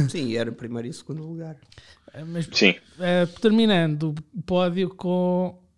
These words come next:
Speaker 2: Charles Leclerc com quarenta e seis pontos, que bate, eh, Norris no terceiro lugar por apenas três pontos.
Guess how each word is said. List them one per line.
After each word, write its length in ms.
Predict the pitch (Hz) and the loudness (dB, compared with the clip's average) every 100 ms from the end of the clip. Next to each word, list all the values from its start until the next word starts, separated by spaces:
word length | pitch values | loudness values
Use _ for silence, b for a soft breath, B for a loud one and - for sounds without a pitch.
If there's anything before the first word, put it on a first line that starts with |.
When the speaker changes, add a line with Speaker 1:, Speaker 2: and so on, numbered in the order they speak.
| _ | _
Speaker 2:
Charles 360 | - - 180 175 | -4 2 4 4
Leclerc 420 | 180 190 175 175 | 2 4 4 2
com 160 | 170 165 | 2 2
quarenta 320 | 180 165 160 | 2 2 2
e 40 | |
seis 200 | 165 180 | -2 -2
pontos, 400 | - 170 175 175 - b b - | -2 0 0 -2 -12 b b -4
que 80 | 170 | 0
bate, 460 | 147 185 185 185 175 | 4 4 4 2 -6
eh, 600 | 240 175 135 - 185 185 | -6 -8 -6 -2 0 2
Norris 440 | 175 180 180 151 | 4 6 4 4
no 120 | 180 | 2
terceiro 320 | 170 - 190 | -2 -2 0
lugar 220 | 170 180 185 | 2 2 2
por 240 | - 202 | 2 4
apenas 500 | 185 190 196 190 175 - _ | 4 4 2 2 -2 -6 _
três 340 | - 202 208 - | 2 4 4 0
pontos. 500 | 156 135 123 - | -4 -4 -4 -10